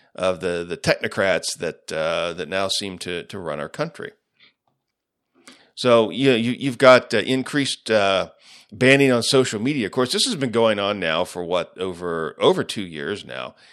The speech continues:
and, and even longer than that. It probably goes back four years, but it really started in earnest in, uh, in August of two thousand eight when they, uh, they banned Alex Jones,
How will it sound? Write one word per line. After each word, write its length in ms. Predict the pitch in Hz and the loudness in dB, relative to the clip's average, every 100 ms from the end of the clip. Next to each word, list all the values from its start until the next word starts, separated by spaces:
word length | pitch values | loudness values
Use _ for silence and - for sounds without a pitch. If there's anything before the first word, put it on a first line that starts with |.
| _ - | _ 2
and, 100 | 160 | 4
and 200 | 185 202 | 6 4
even 220 | 170 101 | 2 -2
longer 280 | 95 92 82 | -2 -4 -4
than 120 | 76 | -4
that. 100 | 85 | -4
It 80 | - | 2
probably 220 | 165 123 | 2 2
goes 180 | 101 - | -2 -4
back 220 | 92 85 | -4 -4
four 240 | - 98 | -8 -6
years, 200 | 82 82 | -6 -8
but 140 | 78 98 | -8 -6
it 60 | |
really 240 | 110 156 127 | -2 0 0
started 460 | - 107 104 90 | 0 0 0 -6
in 140 | 85 - | -10 -12
earnest 520 | 82 92 113 127 - - - - - _ - | -8 -6 -4 -6 -8 -16 -20 -20 -20 _ -4
in, 360 | 123 110 101 | 0 0 0
uh, 100 | 95 | -2
in 160 | 90 117 | 0 2
August 440 | 104 120 113 104 | 6 4 4 -4
of 120 | 95 - | -8 -10
two 160 | 110 | -10
thousand 440 | - 95 95 95 - | 0 0 0 -2 -2
eight 280 | 131 127 - | -2 -2 -6
when 300 | 87 85 85 | -10 -8 -8
they, 480 | 82 80 82 80 80 | -6 -6 -8 -10 -8
uh, 320 | 78 78 76 _ _ _ | -6 -6 -8 _ _ _
they 100 | 104 | -8
banned 240 | 95 101 85 | -4 -4 -2
Alex 300 | 82 82 - | -2 -4 -8
Jones, 440 | - 151 - - | -8 -8 -12 -16